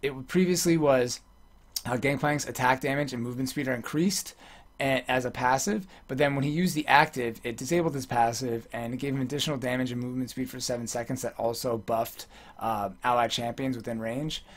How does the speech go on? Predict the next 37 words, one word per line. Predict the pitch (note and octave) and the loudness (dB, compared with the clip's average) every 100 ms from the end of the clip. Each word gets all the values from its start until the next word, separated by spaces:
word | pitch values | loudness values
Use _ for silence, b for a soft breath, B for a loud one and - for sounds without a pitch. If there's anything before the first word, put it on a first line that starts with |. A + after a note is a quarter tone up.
| B B B | B B B
So | - E3 D3 C3+ B B | 2 8 8 6 B B
this | E3+ F#3+ | 4 6
was | F#3+ D3+ | 6 4
more | D#3+ D#3+ D#3+ | 4 4 4
of, | C#3 | 6
um, | C#3+ C3+ | 4 6
I, | D3 | 0
you | D#3 | 2
know, | D#3 C#3 B2+ - - | 2 2 0 -8 -2
a | |
lot | C#3+ D#3 E3 | 6 8 10
of | D#3 B2+ | 8 2
beginner | C#3 D3 | 0 2
players, | C#3 C#3+ C#3 | 4 4 6
especially | F3 - C3+ | 2 4 2
me, | C3 C#3+ | 2 2
I | B2+ | 2
don't | C3+ E3+ A#2 | 4 4 4
love | A#2+ B2+ | 4 4
abilities | B2 C3 C3 C3 | 2 2 2 0
like | C3 | -2
this | C#3 B2+ | -2 -2
because | B2+ B2+ A2+ | -2 -2 0
other | B2+ C3 | 0 0
people | C#3+ C3 | -2 -2
don't | A#2+ B2 A#2 | 0 -2 0
know | B2 A#2 A#2+ | 2 4 4
that | B2 | 0
they're | - - | -2 -2
active | A2 A#2 C3 B2+ | -4 -2 -2 -2
unless | A#2 A#2 B2 | -2 -4 -4
you're | A#2+ A2+ | -4 -4
communicating | - A#2+ A#2+ A#2+ B2+ A#2+ | -4 -6 -4 -2 -2 -2
over | A2+ | -4
Skype | A2 - A#2 A#2 | -4 -2 0 0
or | A#2 | -2
they, | A2 G#2+ | -6 -6